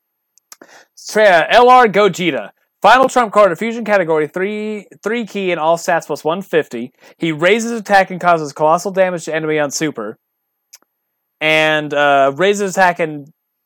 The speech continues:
causes mega colossal enemy to damage, mega colossal damage to enemy on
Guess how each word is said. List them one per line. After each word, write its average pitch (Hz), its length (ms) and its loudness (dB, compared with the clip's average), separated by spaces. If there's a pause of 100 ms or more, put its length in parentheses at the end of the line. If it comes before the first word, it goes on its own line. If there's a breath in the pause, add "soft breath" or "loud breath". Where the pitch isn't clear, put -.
causes 151 360 -2
mega 180 260 0
colossal 147 480 -2
enemy 147 260 -4
to 135 80 -8
damage, 135 460 -4 (360)
mega 180 340 -2
colossal 165 320 -4
damage 143 280 -2
to 135 100 -10
enemy 135 220 -8
on 123 300 -6